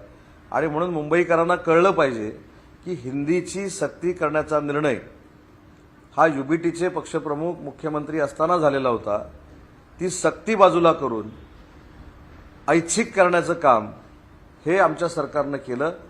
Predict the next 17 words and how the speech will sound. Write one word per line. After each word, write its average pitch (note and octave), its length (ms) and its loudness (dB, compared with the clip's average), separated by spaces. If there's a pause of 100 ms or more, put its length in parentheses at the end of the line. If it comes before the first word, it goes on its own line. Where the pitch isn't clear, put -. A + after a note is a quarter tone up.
(220)
परंतु D3+ 320 -4
कालही F3 460 6
दोन्ही E3 260 0
नेत्यांनी D3+ 400 -2
सांगितलं C3 460 -6
की E3+ 220 -10
मराठीचीच D3 920 0
सक्ती B2 440 -6 (560)
ही D3+ 60 -4
महाराष्ट्रामध्ये C#3 760 0
आहे, C3 240 0
मुंबईमध्ये C3+ 560 -4
आहे. F#2+ 140 -4 (760)
मुंबई D#3 380 2
तोडण्याच्या E3 520 2
बाबतीमध्ये E3 500 0
देखील E3+ 480 0